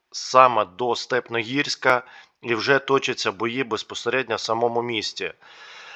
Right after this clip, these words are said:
Е, незважаючи на те, що попередньо було відкинуте сили противника від, е, даного населеного пункту, вже точаться бої в самому місті. Тобто ситуація змінюється кожним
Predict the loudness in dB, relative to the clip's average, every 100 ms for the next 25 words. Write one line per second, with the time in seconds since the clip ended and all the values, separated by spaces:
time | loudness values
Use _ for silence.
0 | -16 -4 2 2 4 4 4 2 2 6
1 | 4 4 -2 -4 -2 2 4 4 2 -4
2 | -2 -2 -2 -4 -2 2 2 2 -4 -4
3 | -2 -2 -4 -6 -2 0 0 0 0 0
4 | -2 -10 _ _ _ _ _ _ -10 -2
5 | 2 2 0 -4 -2 -2 0 -2 0 -2
6 | -2 -4 -4 -8 -2 0 -2 2 2 4
7 | 0 0 -2 -4 _ -10 -8 -2 -2 0
8 | -2 -4 -6 -8 -8 -6 -6 -6 -10 -2
9 | 0 0 -2 -2 -6 -6 -4 -4 -2 0
10 | -2 -4 -20 -12 0 2 2 2 0 0
11 | -2 -6 -8 -8 -6 -4 -4 -6 0 2
12 | 2 0 -2 -6 -4 -6 -6 -12 -4 -2
13 | -2 -8